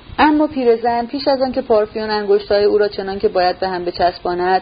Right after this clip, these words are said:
دست راستش را با سه انگشت جفت کرده بالا برده بود و سه بار با صفای بسیار بر پرنس خاج کشید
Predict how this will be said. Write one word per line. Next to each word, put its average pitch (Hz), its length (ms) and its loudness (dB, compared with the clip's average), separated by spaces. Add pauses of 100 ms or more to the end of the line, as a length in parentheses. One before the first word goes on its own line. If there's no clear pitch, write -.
(520)
دست 277 220 2
راستش 269 560 0
را 240 80 2
با 214 160 0
سه 233 160 -4
انگشت 208 520 0
جفت 196 260 0
کرده 196 360 0
بالا 185 340 0
برده 185 340 -4
بود 214 200 -12
و 202 100 2 (120)
سه 220 80 2
بار 208 200 2
با 202 140 -2
صفای 233 460 0
بسیار 233 460 0
بر 214 200 0
پرنس 196 360 -6 (160)
خاج 185 180 0
کشید - 460 -8